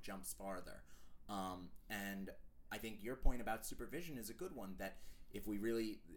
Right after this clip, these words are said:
if we really get down to it, it's more just about, like, having teachers who care enough to come up with those ways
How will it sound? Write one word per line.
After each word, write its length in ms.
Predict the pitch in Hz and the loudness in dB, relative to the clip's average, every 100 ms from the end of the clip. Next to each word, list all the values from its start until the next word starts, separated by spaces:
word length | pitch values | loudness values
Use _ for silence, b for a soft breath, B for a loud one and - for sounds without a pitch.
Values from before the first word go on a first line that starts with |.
| - - 65 | -12 -12 -10
if 200 | 87 104 | -8 -4
we 100 | 110 | 0
really 200 | 139 117 | 2 2
get 140 | 107 | 0
down 200 | - 143 | -2 -2
to 100 | 110 | -2
it, 60 | 95 | -4
it's 140 | 92 110 | -4 -4
more 160 | 113 | -4
just 220 | 101 101 | -4 -6
about, 260 | 101 101 85 | -4 -4 -4
like, 120 | 98 - - | -6 -6 -6
having 500 | 113 113 110 110 107 104 B B B - | -2 -2 -2 -4 -6 -6 B B B -4
teachers 540 | - - - 98 92 - | -2 0 0 0 0 -2
who 80 | |
care 400 | 101 - 117 143 | 6 6 8 4
enough 440 | 98 87 82 90 - - - B B - | 2 0 -2 -4 -6 -10 -12 B B -2
to 480 | 117 101 98 95 - - - - | 0 2 2 0 -4 -8 -10 -10
come 240 | - - 127 | -2 2 4
up 180 | - - | 6 6
with 220 | - - | 6 4
those 340 | 95 87 - | -2 -2 -2
ways 600 | - 71 58 62 - - | -2 -4 -6 -6 -4 -6